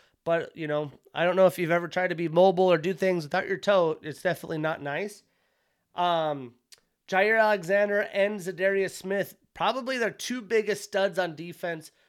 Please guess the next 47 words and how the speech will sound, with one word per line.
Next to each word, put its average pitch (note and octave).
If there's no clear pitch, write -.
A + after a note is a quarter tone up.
are G3
expected G3+
back F3+
as D#3+
soon G3
as D#3+
next E3+
week. F3+
I D3
think G3
I G3+
said F#3
this F#3
last F3
week. F3
It's C#3+
taken F#3+
a F#3
little F#3
bit D#3+
longer. F3
They E3
are F3
involved E3
in C#3
practice. D#3
But D3+
getting G#3+
those G3
two G#3
guys F#3
back, F3+
getting F#3
them F3+
in D#3
football F3
shape, G3
that's -
gonna G3+
make F#3+
a E3+
whole G#3+
world G#3
of E3+
difference F3+
come E3
postseason F#3